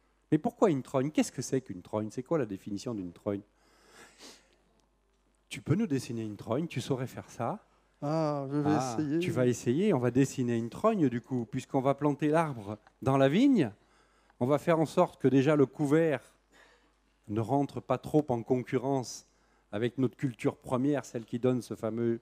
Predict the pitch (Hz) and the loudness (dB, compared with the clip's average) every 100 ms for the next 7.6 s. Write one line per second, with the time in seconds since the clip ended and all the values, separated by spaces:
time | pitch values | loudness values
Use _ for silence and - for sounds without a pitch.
0 | _ - 95 101 117 - 220 208 127 92 | _ -14 -12 -12 -10 -4 -4 -2 -6 -10
1 | _ _ _ _ _ _ - - 185 165 | _ _ _ _ _ _ -14 -8 -6 -6
2 | - _ 143 117 139 127 131 135 143 120 | -8 _ 0 0 0 -2 -6 -4 -4 -6
3 | 107 - 101 _ _ _ _ _ _ _ | -16 -18 -20 _ _ _ _ _ _ _
4 | - 127 - 151 - 143 135 135 123 113 | -4 -4 -2 -4 -4 -2 2 2 2 0
5 | 139 151 - 131 131 123 - 180 214 127 | -2 -4 -4 -4 -4 -4 -6 -6 -4 -4
6 | - 113 113 113 117 - 123 - 123 120 | -4 -4 -2 -2 -2 -2 -4 -6 -8 -8
7 | - 113 110 117 160 | -8 -6 -4 -2 -2